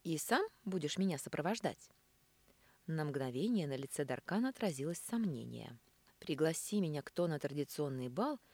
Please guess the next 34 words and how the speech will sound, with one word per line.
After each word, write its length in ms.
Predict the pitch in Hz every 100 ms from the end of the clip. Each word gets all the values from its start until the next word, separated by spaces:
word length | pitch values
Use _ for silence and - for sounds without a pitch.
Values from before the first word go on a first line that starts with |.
| - - -
я 260 | 151 247
бы, 100 | 277
пожалуй, 460 | 233 185 226 262 247
отказалась, 840 | - - 277 285 208 131 117 - - _ -
но 200 | 151 147
на 140 | 139
гномьей 480 | 127 127 127 202 247
свадьбе 480 | - - 185 131 - -
побывать 420 | 139 131 127 -
хотелось, 720 | - 156 - - 254 131 - - _ - _
и 100 | -
не 140 | 196 247
только 300 | - 339 -
потому, 400 | - 147 147 139
что 180 | - 131
я 160 | 127
знала 400 | 123 139 180 220
жениха 440 | 143 127 117 - 131
и 80 |
невесту. 540 | 143 143 120 - - - - _ _
Нет 440 | 233 185 147 113 -
уж, 240 | - - -
на 120 | 160
подобный 480 | 151 143 170 180 165
подвиг 400 | 143 165 156 -
я 180 | 143 131
не 100 | 131
способен. 640 | - 120 - 117 - - - - - _ -
Возьми 340 | 294 202 165
Ливия, 500 | 139 117 123 113 123 - -
он 200 | 269 190
не 80 |
будет 280 | 139 139 120
против. 360 | - 95 -